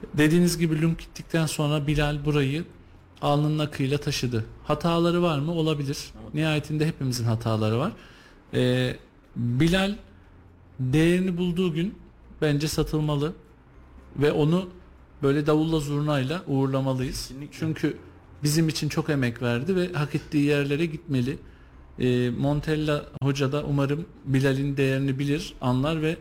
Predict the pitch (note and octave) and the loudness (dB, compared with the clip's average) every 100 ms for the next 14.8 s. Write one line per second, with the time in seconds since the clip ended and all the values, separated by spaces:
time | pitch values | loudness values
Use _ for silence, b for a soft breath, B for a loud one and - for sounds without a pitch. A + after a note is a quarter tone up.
0 | - C3 B2+ B2+ C3 B B B B - | -6 -2 -2 -2 -6 B B B B 2
1 | C#3+ C#3+ D3 C#3 C3+ C#3 C3+ C#3+ C3+ B2+ | 2 4 2 2 0 0 -2 -2 -4 -2
2 | - C#3+ C3+ C#3+ A#2+ C3 E3 D3+ D3 D3 | 0 -2 0 0 0 2 0 2 2 2
3 | F#3+ - B B B - - C#3+ C#3+ C#3+ | -2 -6 B B B -8 0 2 2 2
4 | A#2 D#3 F3 - - - C3 B2 B2 D3 | 2 0 -4 -14 -14 -2 0 2 0 0
5 | C#3 C3+ A#2 C#3 D#3 D3+ - C3+ - - | 0 2 0 0 0 -2 -2 -4 -6 -12
6 | B B B B B - - D3 E3 F3+ | B B B B B -20 -4 2 4 4
7 | D#3+ F3 F3 - - - - - - - | 2 2 -2 -10 -14 -20 -20 -20 -20 -20
8 | - - C#3 C#3+ D#3 D#3+ E3+ E3 D#3+ - | -20 -10 -2 2 2 2 0 -2 -4 -2
9 | D#3 D3+ D3+ D#3+ D3+ D#3 D3+ D#3 E3 - | 0 0 -2 -2 0 2 2 2 0 -4
10 | - C#3+ D#3 E3+ A#2 C3+ B2+ - C3 B2+ | -4 -4 -4 -6 -4 -4 -4 -6 -4 -2
11 | C3 C#3 A#2+ A#2 A#2 A#2 D3 C#3 C3+ C3 | -2 0 0 0 -4 -2 0 2 2 0
12 | C#3+ C#3+ D3 C#3 C3+ D3 D3 C#3+ C3+ C#3 | -2 -2 -2 0 2 2 2 -2 0 0
13 | C3 B2 A#2 A#2 A#2+ A#3 - - D3+ - | 0 0 0 -2 -4 -6 -2 2 2 0
14 | C3+ C3 B2+ C3 - - F#3 | -2 0 0 -2 -6 -6 -6